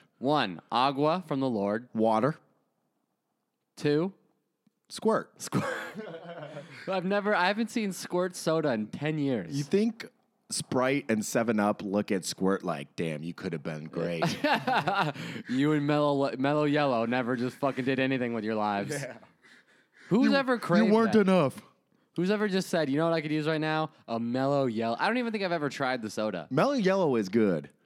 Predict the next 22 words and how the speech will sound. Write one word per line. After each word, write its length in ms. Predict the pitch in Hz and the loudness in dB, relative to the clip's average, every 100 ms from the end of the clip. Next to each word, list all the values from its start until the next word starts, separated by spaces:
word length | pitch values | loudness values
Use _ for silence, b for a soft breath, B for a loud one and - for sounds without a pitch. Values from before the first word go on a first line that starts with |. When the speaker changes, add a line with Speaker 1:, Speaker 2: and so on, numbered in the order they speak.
| _ | _
Speaker 2:
Squirt, 600 | - - 180 233 262 - - _ - | -10 -4 0 0 -2 -8 -14 _ -2
not 240 | 139 123 | 0 2
so 160 | 151 113 | 2 0
much. 340 | 113 92 87 | 2 0 -2
Speaker 1:
You 60 | 139 | 0
know 60 | 185 | 2
what 80 | |
I 80 | 208 | 2
had 180 | 196 196 | 2 0
the 100 | 180 | 0
other 120 | 175 | 0
day? 160 | 151 143 | 0 -2
Yeah, 160 | 131 117 | -2 -4
Squirt 380 | 107 - 214 226 | -4 -6 -6 -4
tastes 300 | 131 113 - | -4 -4 -4
like 200 | 107 98 | -6 -6
fucking 640 | - 143 143 120 101 95 | -8 -8 -6 -6 -6 -6
Sprite 460 | 90 - 135 131 104 | -10 -6 -2 -2 0
got 200 | 120 113 | -2 -2
chlorine 460 | 117 104 110 123 | -4 -4 -2 -2
in 80 | 113 | 0
Speaker 2:
Ugh. 380 | 117 120 120 113 | 0 2 0 -2